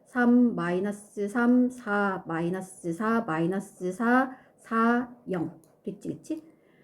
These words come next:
자, 그다음 이 부분 이 차니까 인수분해해주면 일, 삼, 이, 이, 여기에 마이너스 일 곱해주면 되니까, 자, 이 삼 차 방정식 인수분해한 거는 A 플러스 일, A 플러스 이, 그다음 삼 에이 마이너스 이가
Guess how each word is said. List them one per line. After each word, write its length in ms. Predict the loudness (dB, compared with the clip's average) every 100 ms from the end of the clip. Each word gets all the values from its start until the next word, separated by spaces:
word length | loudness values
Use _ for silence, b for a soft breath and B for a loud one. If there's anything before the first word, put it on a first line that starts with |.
| b b
자, 60 | 4
그다음 220 | 8 8 6
이 100 | 2
부분 320 | 2 4 4
이 200 | 2 -4
차니까 460 | 2 4 4 2 2
인수분해해주면 920 | 2 2 2 2 2 0 0 -2 0
일, 280 | 4 4 4
삼, 720 | -2 -2 2 6 6 6 0
이, 460 | -8 -4 -2 -4 -6
이, 480 | -4 2 4 4 0
여기에 300 | -2 2 0
마이너스 480 | 2 0 -2 -6 -4
일 160 | -4
곱해주면 520 | -4 -6 -4 0 0 2
되니까, 600 | 0 -4 -6 -4 -4 -4 B B B
자, 200 | -4 -4 -6 _ _
이 100 | -10
삼 180 | 0 2
차 80 | 4
방정식 420 | 6 4 2 0
인수분해한 600 | 0 0 2 4 4 4 4
거는 540 | 4 4 4 4 -2 -4 0
A 320 | 0 0 -2
플러스 560 | 0 0 -2 -10 -10 -4
일, 460 | 0 0 0 -4 -14 _
A 320 | 4 6 4 0
플러스 540 | 0 0 -4 -14 -4
이, 460 | -4 -4 -6 -8 -8 -14
그다음 440 | -4 0 4 4 4
삼 480 | 2 6 6 6 2
에이 300 | 2 4 2
마이너스 600 | 0 -2 -2 -4 -6 -8
이가 580 | -6 -4 0 2 0